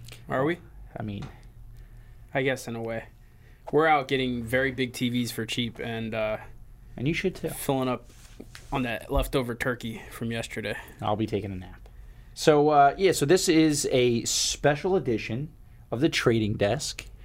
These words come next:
Speaker 2: with
Speaker 1: Mm.
Speaker 2: myself, Joshua Thanos, and my life partner, Jason Main.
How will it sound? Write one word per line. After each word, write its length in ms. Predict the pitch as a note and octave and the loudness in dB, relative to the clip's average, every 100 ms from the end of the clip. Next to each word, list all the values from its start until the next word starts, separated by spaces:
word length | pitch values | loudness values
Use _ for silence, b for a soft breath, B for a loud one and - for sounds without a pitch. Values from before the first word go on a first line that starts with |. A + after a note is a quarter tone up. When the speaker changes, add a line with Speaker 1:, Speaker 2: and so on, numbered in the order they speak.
| b b b | b b b
Speaker 2:
with 140 | A2 | 0
Speaker 1:
Mm. 20 | B2 | 4
Speaker 2:
myself, 480 | B2 A#2+ B2 B2+ | 2 4 2 2
Joshua 420 | - B2+ A#2 - B2+ | 4 4 4 0 -2
Thanos, 640 | B2 A2 A#2 C#3+ - - | -2 0 -2 -2 -8 -6
and 80 | - | 0
my 100 | C3 | 2
life 260 | B2 C3 B2+ | 4 4 4
partner, 420 | C3 B2 D3+ F3+ - - - b b b b - | 4 4 0 -2 -10 -20 -20 b b b b -10
Jason 420 | - - A#2 A#2+ A#2 | 0 2 2 0 -2
Main. 300 | G#2 C3+ | -4 -6